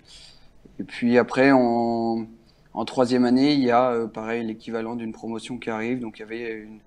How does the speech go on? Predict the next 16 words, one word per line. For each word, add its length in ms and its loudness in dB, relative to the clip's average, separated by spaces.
soixante, 440 -6
soixante-dix 480 -2
intégrants 360 -2
qui 120 -8
nous 160 -2
ont 80 -2
rejoints. 440 -4
Donc 180 -4
maintenant, 320 2
en 60 4
cinquième 400 -2
année, 280 0
on 160 -2
est 260 0
une 440 -4
centaine. 460 -8